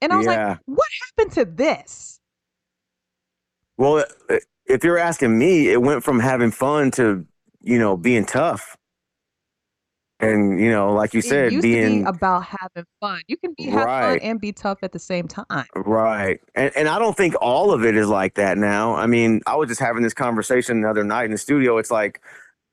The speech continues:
Speaker 2: depending on where you're at in your journey with music or your taste,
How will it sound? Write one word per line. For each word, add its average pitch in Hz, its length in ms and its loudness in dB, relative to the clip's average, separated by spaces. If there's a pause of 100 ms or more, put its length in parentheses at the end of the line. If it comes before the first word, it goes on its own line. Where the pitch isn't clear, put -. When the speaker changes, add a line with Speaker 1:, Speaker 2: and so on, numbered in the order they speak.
(160)
Speaker 2:
depending 147 480 2
on 131 160 2
where 131 140 4
you're 131 220 4
at 135 200 0
in 113 100 2
your 117 400 2 (340)
journey 127 400 2
with 117 120 4
music 120 540 2
or 101 160 2
your 104 180 2
taste, 123 800 0